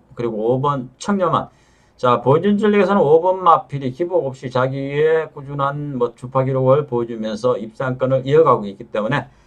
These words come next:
자, 오 번 마필의 보여준 전력을 믿느냐 마느냐, 이 부분이 관건이겠지만은, 자, 오랜 슬럼프 이후 뚜렷하게 회복된 걸음을 보이면서 상승세를 타고 있는 이 번 흥국강병이, 자, 이번에는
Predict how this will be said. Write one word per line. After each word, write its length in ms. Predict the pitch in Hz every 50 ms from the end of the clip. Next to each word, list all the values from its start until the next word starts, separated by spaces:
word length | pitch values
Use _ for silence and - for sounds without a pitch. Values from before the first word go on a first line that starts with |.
| _ _ _
자, 60 | -
오 100 | 117 120
번 220 | 135 143 151 151
마필의 640 | 147 135 131 131 131 - 131 127 131 143 151 143 -
보여준 420 | - 113 131 139 160 165 160 147
전력을 680 | 147 151 147 143 143 135 135 135 123 131 196 185 - -
믿느냐 640 | 107 117 123 131 131 147 147 143 139 131 113 - -
마느냐, 420 | 98 107 110 117 131 131 131 127 117 -
이 160 | 107 120 123
부분이 300 | 131 135 131 131 123 104
관건이겠지만은, 720 | - 135 156 151 160 143 123 120 117 - 120 139 175 165 110 - _ _ _ _ - - - - - - - - _
자, 160 | _ - 143 143
오랜 280 | 165 196 220 226 220
슬럼프 500 | 214 - 202 202 214 214 202 - 190 175
이후 220 | 175 185 190 185 190
뚜렷하게 480 | 175 175 185 185 - 185 180 170 165
회복된 440 | 156 175 175 165 - - 170 156 147
걸음을 380 | 143 147 147 143 147 143 135 131
보이면서 500 | 135 131 135 131 127 127 127 123 139 131
상승세를 680 | - - 151 151 147 143 156 151 139 147 135 135 135 131
타고 240 | - 131 123 120
있는 240 | 113 113 127 143 147 -
이 320 | - 110 120 127 131 135 135
번 280 | 147 151 156 151 131 - _ -
흥국강병이, 1300 | - - 175 180 180 180 175 170 175 170 165 165 - - 101 110 117 113 113 123 139 180 170 - - - _ _ _ _ _ _
자, 200 | - 113 107 107
이번에는 600 | 107 107 107 113 113 117 127 139 165 165 147 -